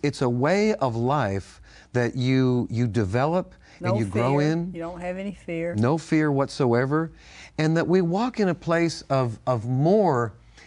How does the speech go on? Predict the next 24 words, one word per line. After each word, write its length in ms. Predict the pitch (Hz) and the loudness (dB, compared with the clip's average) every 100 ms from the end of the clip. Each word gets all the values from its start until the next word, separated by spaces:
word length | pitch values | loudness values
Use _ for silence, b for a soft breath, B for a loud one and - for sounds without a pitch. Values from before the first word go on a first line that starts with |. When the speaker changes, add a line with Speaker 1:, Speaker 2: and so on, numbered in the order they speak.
| - | -6
Speaker 1:
It's 180 | 139 - | -4 0
more 300 | 156 196 196 | 2 4 4
than 180 | 143 117 | 2 0
paycheck 540 | 123 123 - 117 - | -2 -4 -2 -4 -4
to 60 | 95 | -6
paycheck. 600 | 113 101 - 90 76 - | -4 -4 -4 -10 -10 -4
Paycheck 460 | 175 190 175 147 | -4 -2 -4 -4
to 80 | 156 | -6
Speaker 2:
Mm-hmm. 100 | 131 | -4
Speaker 1:
paycheck 480 | 120 113 - 98 87 B B B | -4 -4 -4 -6 -6 B B B
is 200 | 127 110 | -4 0
no 120 | 147 156 | 0 2
way 180 | 156 | 2
to 80 | 147 | 0
live. 400 | 151 147 92 73 _ _ b b b | 0 0 -2 -8 _ _ b b b
And 120 | 127 120 | -6 -2
so 160 | 180 | 0
many 240 | 196 185 165 | 2 2 0
people 320 | 170 156 131 | -2 -2 -4
have 200 | 127 117 | -2 -2
been 200 | 120 131 | 0 2
living 340 | 185 165 127 | 2 2 2
that 200 | 113 107 | 0 0
way. 360 | 120 127 95 | -2 -2 -2